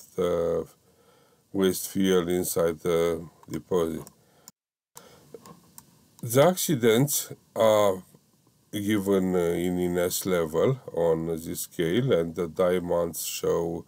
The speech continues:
the place and time where the accidents took place as a function of the inert level. On the pink is the nuclear, number of nuclear reactors that co-,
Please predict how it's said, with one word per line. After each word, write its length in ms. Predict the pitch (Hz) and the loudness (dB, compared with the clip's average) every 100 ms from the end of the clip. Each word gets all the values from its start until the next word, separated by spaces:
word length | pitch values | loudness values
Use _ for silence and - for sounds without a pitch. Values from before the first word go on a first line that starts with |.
| - _ - - | -20 _ -12 -10
the 120 | 82 | -10
place 520 | - 90 87 92 - | -6 -4 -2 -4 -4
and 200 | 78 76 - - | -4 -6 -8 -4
time 380 | 82 85 85 85 | 0 0 -2 -6
where 200 | 85 82 | -6 -6
the 200 | 85 90 | -6 -6
accidents 680 | - - - 87 87 - - _ _ _ _ | -6 -10 -10 -6 -8 -8 -16 _ _ _ _
took 200 | 92 - | -6 -4
place 360 | 95 113 143 92 | 2 2 2 -2
as 160 | 87 | -4
a 80 | 87 | -4
function 600 | 80 101 95 95 - 85 | -2 0 0 -2 -8 -4
of 260 | 82 82 - | -4 -6 -8
the 340 | 92 90 92 - _ _ _ | -4 -2 -4 -8 _ _ _
inert 460 | 87 87 107 - 92 | -2 2 2 0 0
level. 420 | 85 73 76 76 _ _ _ _ - _ _ _ _ _ _ _ _ - | 0 0 -4 -8 _ _ _ _ -20 _ _ _ _ _ _ _ _ 4
On 200 | 117 107 | 4 6
the 100 | 101 | 0
pink 460 | 98 - 170 147 - | -2 0 2 2 -2
is 160 | 90 95 | -4 -4
the 100 | 90 | -2
nuclear, 540 | 95 - 95 92 87 85 - | -4 -2 2 2 2 -4 -4
number 380 | 101 95 92 92 | 2 2 2 0
of 100 | 80 | 0
nuclear 380 | 90 - 87 82 | -6 0 0 0
reactors 680 | 82 90 117 - 147 127 | 0 0 0 0 -2 -2
that 200 | 92 90 - - 87 - | -2 -2 -4 -14 -14 -4
co-, 280 | 87 87 | -2 -2